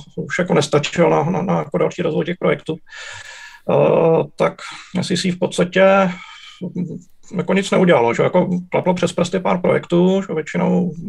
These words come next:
jenom tam, kde se, kde to byl jako scam, který by poznala i moje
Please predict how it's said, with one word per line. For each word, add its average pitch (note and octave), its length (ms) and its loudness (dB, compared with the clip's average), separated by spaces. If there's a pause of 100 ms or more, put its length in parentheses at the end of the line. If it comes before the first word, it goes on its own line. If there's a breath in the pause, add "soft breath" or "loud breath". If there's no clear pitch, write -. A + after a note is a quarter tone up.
(160)
jenom - 180 -4
tam, C#3+ 160 0
kde D3+ 160 2
se, E3+ 160 0 (280)
kde D#3 420 -10
to E3 140 -6
byl D#3+ 240 0 (1000 loud breath)
jako - 280 -2 (340)
scam, - 280 -4
který D3+ 200 0
by E3 120 2
poznala D3 500 0
i D#3+ 180 -6
moje E3+ 320 -2